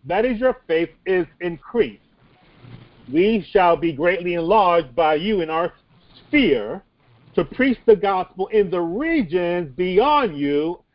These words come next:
and not to boast in another man's sphere or accomplishment." Now, look at the verse again in verse fifteen.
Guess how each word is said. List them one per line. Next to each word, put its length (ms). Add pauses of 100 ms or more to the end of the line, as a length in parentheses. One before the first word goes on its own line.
(260)
and 420 (100)
not 380
to 120
boast 460 (160)
in 100
another 320
man's 300 (140)
sphere 460 (340)
or 400
accomplishment." 880
Now, 320 (220)
look 180
at 140
the 80
verse 300
again 260
in 80
verse 180 (140)
fifteen. 760